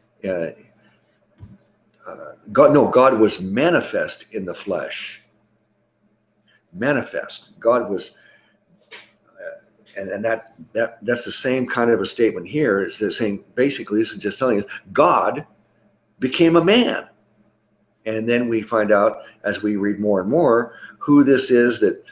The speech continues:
that John the Baptist is, is, wit-, is t-, talking about.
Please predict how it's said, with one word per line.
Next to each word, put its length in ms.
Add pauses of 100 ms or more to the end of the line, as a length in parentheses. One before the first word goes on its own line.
(200)
that 240
John 480
the 80
Baptist 560
is, 280
is, 280
wit-, 320
is 220
t-, 160 (100)
talking 440
about. 420